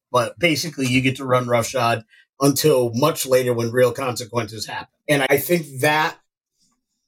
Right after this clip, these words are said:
may possibly not be the best thing for the game. It is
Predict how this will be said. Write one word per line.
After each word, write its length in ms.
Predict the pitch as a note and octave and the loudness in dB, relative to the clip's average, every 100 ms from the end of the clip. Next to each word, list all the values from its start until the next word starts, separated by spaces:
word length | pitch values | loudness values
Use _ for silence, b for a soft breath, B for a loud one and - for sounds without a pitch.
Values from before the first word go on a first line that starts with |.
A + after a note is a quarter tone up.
| _ _ - | _ _ -10
may 400 | C#3+ C#3+ C3 B2 | 0 2 2 -2
possibly 920 | - - G3 F#3 F3+ - D#3+ C3+ C#3 B2+ | -12 -4 0 2 0 0 -2 -2 -6 -2
not 320 | C3+ C#3+ - | -2 -2 -4
be 140 | C3 | -6
the 100 | A#2+ | -4
best 340 | G#2+ A#2+ - - | -2 0 -2 -2
thing 360 | A2 G#2+ F#2 - | 2 2 0 -8
for 500 | - - D3+ C#3+ C3+ A#2 | -8 -2 4 6 4 2
the 120 | A#2+ | 0
game. 380 | A#2+ C3 G2+ F2+ _ | 2 0 0 -10 _
It 120 | F3+ | 2
is 220 | E3 C3 | 2 0